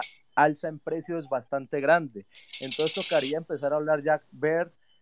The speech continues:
la, el, el planeamiento de una planta nuclear en Colombia. De hecho, Colombia tiene una hace más de cincuenta años que no ha sido utilizada específicamente para ese uso. Pero, pues, eso es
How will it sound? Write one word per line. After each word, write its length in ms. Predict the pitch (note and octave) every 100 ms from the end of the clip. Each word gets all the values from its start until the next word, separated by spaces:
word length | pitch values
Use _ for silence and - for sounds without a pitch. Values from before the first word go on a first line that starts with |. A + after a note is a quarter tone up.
| _ _
la, 400 | C3+ D3 C#3+ C3+
el, 100 | C3+ A#2+ -
el 180 | C#3
planeamiento 600 | C3 C#3+ C3+ B2+ C3 A#2 D#3+
de 80 |
una 200 | C#3+ C3+ C#3
planta 340 | D3+ C#3+ D#3+
nuclear 320 | D3 - B2
en 100 | C3+
Colombia. 540 | - B2+ D#3 D3+ A2 - _ -
De 100 | B2+
hecho, 240 | D3 G3+
Colombia 320 | G3+ E3+ D#3+ F3+
tiene 160 | F3+
una 160 | F#3 F3+
hace 140 | E3+
más 180 | F3 E3+
de 80 | F3
cincuenta 400 | D#3+ D3 D3 E3
años 240 | F3 E3
que 140 | - C3
no 220 | C3+ D#3
ha 40 |
sido 200 | E3 F3+
utilizada 680 | E3+ D3+ C3 - D3+ D#3+ D3+ -
específicamente 920 | C3 - C3 A#2+ B2+ D#3+ D#3 D3 D3 E3+
para 220 | D3 C3
ese 180 | C#3 D3
uso. 260 | D#3+ - - _ _ _ -
Pero, 200 | G3 G#3
pues, 280 | - F3+ D3
eso 200 | D#3 E3+
es 360 | E3 - -